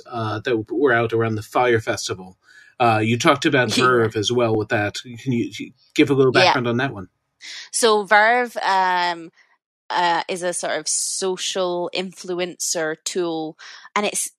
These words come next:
Speaker 2: it's kind of a multi-level marketing scheme a little <laughs> bit,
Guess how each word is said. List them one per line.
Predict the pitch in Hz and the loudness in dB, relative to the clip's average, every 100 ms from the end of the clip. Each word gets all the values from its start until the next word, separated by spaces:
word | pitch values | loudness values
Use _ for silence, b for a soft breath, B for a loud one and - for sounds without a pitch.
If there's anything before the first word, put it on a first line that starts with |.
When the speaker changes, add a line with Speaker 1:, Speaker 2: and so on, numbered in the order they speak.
| - | -14
Speaker 2:
it's | 196 - | -12 -10
kind | - - 202 277 339 | -8 -2 2 2 0
of | 359 | -2
a | 381 | 2
multi-level | 359 381 349 370 359 | 2 2 0 0 0
marketing | 339 339 - - 339 | 0 0 -2 -8 -6
scheme | - - 320 - 339 - | -4 0 0 0 -4 -2
a | |
little | 262 - | -2 -2
<laughs> | 269 | 0
bit, | 254 339 - | 4 4 4